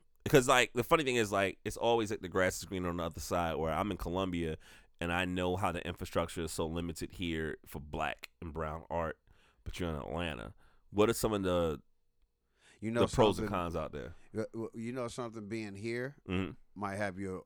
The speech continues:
Speaker 2: uh, make you a real bullet when you get somewhere else. It was
Speaker 1: It for-, yo, it, it will force you to be, sp-, you know, like, creative as shit. You know what I'm saying?
Speaker 2: creative, but even when you get, it's kinda like when cats come, like,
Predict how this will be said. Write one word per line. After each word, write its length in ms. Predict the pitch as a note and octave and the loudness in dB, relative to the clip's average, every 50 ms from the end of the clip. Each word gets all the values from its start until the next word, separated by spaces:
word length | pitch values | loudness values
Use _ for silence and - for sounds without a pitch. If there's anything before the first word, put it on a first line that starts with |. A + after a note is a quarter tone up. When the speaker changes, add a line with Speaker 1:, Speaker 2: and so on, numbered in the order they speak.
| - | -8
Speaker 2:
uh, 60 | F#2 F2 - F#2 | -10 -10 -10 -8
make 240 | F#2+ G2 F#2+ E2 G2+ | -8 -6 -6 -6 -4
you 140 | G2+ F#2+ | -4 -4
a 40 | F2+ | -2
real 280 | F2 F2+ G2 G2 F#2+ F#2 | -4 -4 -4 -4 -4 -4
bullet 420 | F2+ F2 G#2 G2+ F#2 F2+ E2+ - | -4 -2 -2 -2 -2 -4 -8 -8
when 140 | F2 F2+ F2 | -10 -10 -10
you 80 | F2+ F2+ | -8 -8
get 180 | E2+ G2 F2+ | -8 -8 -8
somewhere 400 | - - G2 F#2 F2+ F2+ F2 F2+ | -8 -8 -10 -8 -6 -6 -6 -6
else. 220 | F#2 F2+ E2+ E2 E2+ | -6 -8 -8 -10 -10
It 80 | F2+ F2 | -10 -8
was 180 | E2+ E2+ E2 E2 D#2 - - - | -8 -10 -12 -14 -16 -4 4 8
Speaker 1:
It 140 | C3+ C3 | 8 8
for-, 220 | - - F#3 G3 - - | 8 8 4 4 6 6
yo, 240 | D3 E3 F3 D3+ A#2 | 8 8 10 8 10
it, 260 | G#2+ B2+ C#3+ - - _ - | 10 8 8 8 6 _ 2
it 160 | C#3 D#3+ G3 A#3 | 6 6 8 10
will 220 | G#3+ C#3+ B2 A#2+ | 10 10 10 8
force 420 | - - E3+ D#3+ F#3 A3+ - - | 6 2 2 2 2 2 0 -4
you 300 | D3+ D3 D#3+ E3 D#3+ D3+ D3 | -8 -6 -4 -2 -2 -2 -2
to 140 | - - C#3 | -2 -2 -2
be, 320 | B2+ C3 C3 C3 B2 B2 | 0 0 0 2 0 -2
sp-, 220 | - - - - - | -4 -6 -14 -10 -4
you 80 | B2+ B2 | -2 0
know, 240 | A2 G2+ F2+ F2+ F2+ | 0 2 2 2 0
like, 380 | E2+ F2+ F#2 F2+ F2 E2+ E2+ - - - - - - - | 2 2 2 2 2 0 -2 -8 -14 -20 -20 -20 -16 -8
creative 560 | - - A#2+ A2 G#2 A2 B2 B2+ A#2 G#2+ E2+ F2+ | -2 2 4 6 6 8 6 6 4 2 0 -2
as 80 | F2+ - | -6 -6
shit. 320 | - - C#3+ A2+ E2+ - - | -4 -2 0 0 0 -2 -6
You 140 | - F#2 G2+ | -6 -2 -2
know 100 | G#2 G#2 | 0 0
what 60 | G#2 G#2 | 0 -2
I'm 40 | G#2 | -2
saying? 400 | - A#2+ G#2+ G2+ G2+ G2+ G2 G#2+ | -2 -2 -2 -2 -2 -4 -4 -6
Speaker 2:
creative, 560 | A2 - A#2 A#2+ C3 C#3 C#3 A#2+ G2+ F#2+ F#2+ | -4 -4 -2 0 0 0 0 0 -2 -4 -2
but 220 | F#2 G#2+ G2 F#2 D2+ | -2 -2 -2 -2 -2
even 320 | G#2+ A2 A2 G#2 A2 G#2+ | -6 -6 -6 -4 -4 -4
when 140 | G#2+ G#2+ G#2+ | -4 -4 -4
you 100 | A2 A2 | -4 -4
get, 200 | G#2 A#2+ A#2 - - A2 G#2+ - | -4 -4 -4 -4 -6 -10 -10 -10
it's 100 | A2+ - | -12 -10
kinda 240 | - - C#3+ D3 C#3 | -6 -4 -4 -2 -2
like 180 | C3+ B2+ A#2 F#2+ | 0 0 -2 -2
when 180 | G#2+ A2 G#2 | -2 -6 -8
cats 340 | G2 - - B2+ A#2 F#2+ - | -6 -6 -4 -4 -4 -4 -6
come, 520 | - - A#2 A2 G#2+ G#2 G#2 G2+ G2 F#2+ - - | -10 -8 -6 -4 -4 -4 -6 -8 -10 -12 -10 -6
like, 320 | F#2 F#2+ F2+ F2 E2+ D#2+ | -4 -2 -2 -2 -4 -10